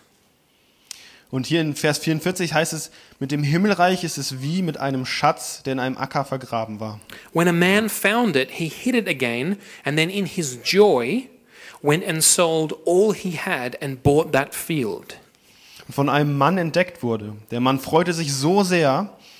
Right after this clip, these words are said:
Speaker 1: dass er nach dem, Entschuldigung,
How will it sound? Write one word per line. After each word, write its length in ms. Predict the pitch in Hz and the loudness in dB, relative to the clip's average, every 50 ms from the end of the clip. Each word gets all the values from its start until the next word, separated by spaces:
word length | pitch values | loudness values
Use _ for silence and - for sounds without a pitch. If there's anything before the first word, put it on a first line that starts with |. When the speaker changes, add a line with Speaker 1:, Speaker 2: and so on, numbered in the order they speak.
| _ - _ _ _ _ _ _ _ _ _ _ _ _ _ _ _ _ _ _ _ _ - - _ - | _ -20 _ _ _ _ _ _ _ _ _ _ _ _ _ _ _ _ _ _ _ _ -20 -20 _ -2
Speaker 1:
dass 140 | 151 143 | 2 2
er 80 | 165 160 | 4 4
nach 200 | 151 151 147 - | 4 4 2 2
dem, 380 | - 156 151 147 151 139 104 - - _ _ _ _ _ _ _ _ _ _ _ _ _ _ _ _ _ - _ _ | 0 -2 0 0 -2 -6 -8 -14 -20 _ _ _ _ _ _ _ _ _ _ _ _ _ _ _ _ _ -20 _ _
Entschuldigung, 400 | _ - - 104 104 101 113 | _ -20 -20 -18 -16 -16 -16